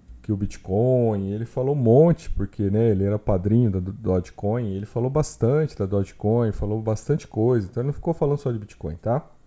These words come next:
Aí o Dorsey falou e a tia Dark falaram sobre, né, o que eles acham, mas a única coisa que saiu desse evento, gente, e é isso que eu mostrei, porque saiu em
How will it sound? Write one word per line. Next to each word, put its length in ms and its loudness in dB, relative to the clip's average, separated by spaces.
Aí 300 2
o 420 4
Dorsey 480 4
falou 640 4
e 180 -6
a 160 -4
tia 200 -6
Dark 400 2
falaram 720 2
sobre, 380 -8
né, 360 -4
o 480 -18
que 80 -8
eles 220 -4
acham, 400 2
mas 280 2
a 160 -2
única 520 2
coisa 420 2
que 100 -18
saiu 220 0
desse 220 -2
evento, 460 2
gente, 460 -12
e 140 4
é 80 8
isso 240 0
que 60 -6
eu 80 -2
mostrei, 400 -2
porque 260 2
saiu 480 4
em 180 2